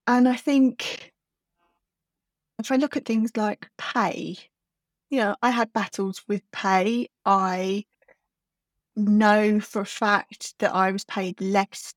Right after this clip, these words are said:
than people who were more junior than me in the organisation. So it wasn't even about equity with my peers. And I don't know whether that was because I was a woman and I was being discriminated against or because my role wasn't valued in the organisation. And maybe it was a bit of both. Maybe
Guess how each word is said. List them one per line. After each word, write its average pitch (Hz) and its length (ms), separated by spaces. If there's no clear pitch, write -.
than 190 280
people 196 340
who 196 160
were 185 100
more 185 240
junior 185 560
than 180 220
me 180 320
in 196 120
the 185 140
organisation. 185 840
So 202 120
it 180 100
wasn't 202 300
even 190 240
about 175 360
equity 196 440
with 185 120
my 175 160
peers. 247 600
And 240 140
I 277 140
don't 226 180
know 208 160
whether 196 240
that 185 180
was - 140
because - 420
I 190 100
was 185 160
a 180 60
woman 240 520
and 220 100
I 220 100
was 220 100
being 233 280
discriminated 233 560
against 247 340
or 226 120
because - 280
my 233 100
role 254 320
wasn't 190 300
valued 175 440
in 175 100
the 175 120
organisation. 175 800
And 185 60
maybe 214 260
it 196 60
was 190 100
a 208 60
bit 202 160
of 202 100
both. 208 460
Maybe 190 460